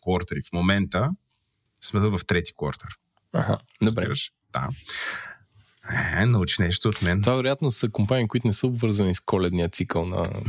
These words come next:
Speaker 1: <laughs>
Speaker 2: подаръци.
Speaker 1: Най-вероятно. Не, нямам идея. <laughs> Коледния сезон. Но,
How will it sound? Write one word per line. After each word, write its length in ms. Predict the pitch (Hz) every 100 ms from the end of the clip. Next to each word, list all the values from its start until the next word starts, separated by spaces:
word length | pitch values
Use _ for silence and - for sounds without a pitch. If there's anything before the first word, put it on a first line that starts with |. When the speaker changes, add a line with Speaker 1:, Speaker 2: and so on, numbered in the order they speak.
| - -
Speaker 1:
<laughs> 340 | - - -
Speaker 2:
подаръци. 520 | 107 95 87 104 -
Speaker 1:
Най-вероятно. 560 | 120 104 95 90 80 117
Не, 140 | 101
нямам 300 | 87 92 80
идея. 260 | 67 65 87 135 - -
<laughs> 380 | - - - -
Коледния 400 | - 82 76 82
сезон. 320 | - 87 92
Но, 200 | 123 117